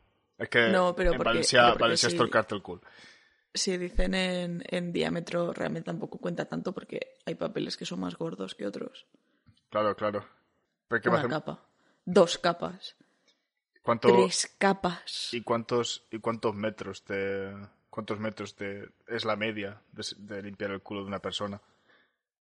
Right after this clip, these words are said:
Speaker 1: En plan, veinte centímetros, treinta centímetros de papel.
Speaker 2: Sí.
Speaker 1: ¿Podemos establecer estadísticas sobre esto? Gracias,
Speaker 2: A ver,
Speaker 1: co-,
Speaker 2: esto,
Speaker 1: gracias,
Speaker 2: a ver.
Speaker 1: coronavirus.
Speaker 2: En plan, mínimo, mínimo,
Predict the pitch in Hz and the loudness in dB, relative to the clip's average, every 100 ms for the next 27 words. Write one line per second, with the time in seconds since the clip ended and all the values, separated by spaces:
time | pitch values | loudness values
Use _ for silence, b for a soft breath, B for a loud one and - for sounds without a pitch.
0 | _ _ _ _ 110 110 110 101 101 98 | _ _ _ _ -10 0 2 2 -2 -8
1 | 95 - 113 107 107 107 110 113 113 131 | -14 -6 -4 -4 -6 -6 -4 -4 -4 -8
2 | 131 - _ _ - 113 110 104 110 107 | -12 -18 _ _ -6 -4 -4 -6 -6 -4
3 | 110 107 123 127 - 107 101 110 123 _ | -6 -6 -10 -12 -12 -8 -6 -8 -10 _
4 | b b b b b - 262 240 285 _ | b b b b b -6 -2 0 -2 _
5 | _ _ _ _ - 120 113 143 135 123 | _ _ _ _ -8 -4 0 -2 0 2
6 | 113 - 113 - 101 98 117 113 104 92 | 2 0 -2 -2 -4 -4 -6 -6 -6 -4
7 | 95 - 123 - _ _ _ _ b b | -6 -8 -14 -14 _ _ _ _ b b
8 | b b b 110 104 175 180 220 117 120 | b b b -2 2 2 2 0 2 4
9 | 120 - 107 104 101 101 98 _ _ _ | 2 0 -2 0 -2 -6 -8 _ _ _
10 | _ _ _ _ _ - 196 180 175 185 | _ _ _ _ _ -4 -2 0 -2 -6
11 | - 202 226 240 302 370 - 220 240 311 | -2 0 2 0 -2 -6 0 4 4 2
12 | 370 | 0